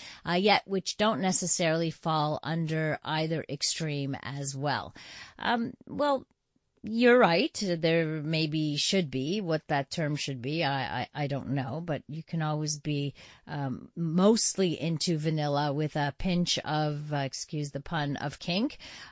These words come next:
Um, but again, what is kink? What is vanilla these days? Like, there's just,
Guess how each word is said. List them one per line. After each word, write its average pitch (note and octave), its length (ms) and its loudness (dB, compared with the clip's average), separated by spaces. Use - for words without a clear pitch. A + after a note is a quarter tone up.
Um, A#2 460 -8
but G#3 160 2
again, G#3+ 500 2
what G#3 400 0
is G#3 600 2
kink? G#3 420 4
What A3 280 0
is G#3 200 0
vanilla F3 440 2
these F3+ 260 0
days? F3 440 2
Like, E3+ 240 0
there's G3 280 2
just, A#3+ 380 0